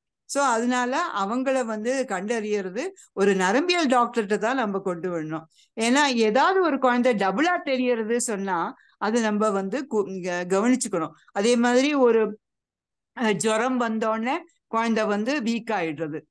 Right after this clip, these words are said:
ரொம்பவே டயர்டா இருக்கு, ஜுரம் வந்ததுக்கு அப்புறம் தான் இப்படி ஆனாங்க.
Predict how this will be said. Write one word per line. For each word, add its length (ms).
ரொம்பவே 640
டயர்டா 580
இருக்கு, 340
ஜுரம் 380
வந்ததுக்கு 400
அப்புறம் 220
தான் 160
இப்படி 280
ஆனாங்க. 680